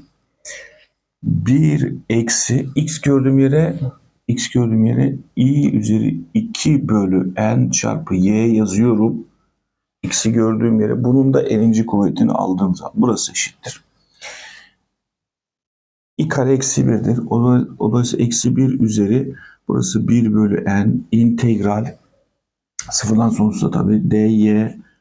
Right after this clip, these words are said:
bölü. E, şimdi yapalım. N'inci kuvvet paydadaki n'i götür. Burası i kare olur. Hatta bir sefere mahsus yazın. Bir i, i kare çarpı y üzeri n oldu.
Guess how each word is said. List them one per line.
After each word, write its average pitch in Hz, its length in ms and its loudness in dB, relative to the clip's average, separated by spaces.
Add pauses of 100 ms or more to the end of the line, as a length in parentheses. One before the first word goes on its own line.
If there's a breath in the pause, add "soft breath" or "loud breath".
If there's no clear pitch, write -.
(220 loud breath)
bölü. 113 500 0 (540 loud breath)
E, - 140 -2
şimdi 123 280 0
yapalım. 123 520 -2 (920 loud breath)
N'inci 135 420 2
kuvvet 139 400 0
paydadaki 127 600 0
n'i 131 60 2
götür. 127 260 0
Burası 123 360 -2
i 131 120 0
kare 131 420 0
olur. 120 360 -2
Hatta 117 380 -6
bir 120 40 0
sefere 113 360 0
mahsus 110 320 0
yazın. 107 240 4
Bir 123 240 0 (540)
i, 113 140 2 (260)
i 107 80 0
kare 113 340 0
çarpı 123 460 -2
y 113 300 4
üzeri 107 580 0
n 110 160 2
oldu. 95 480 0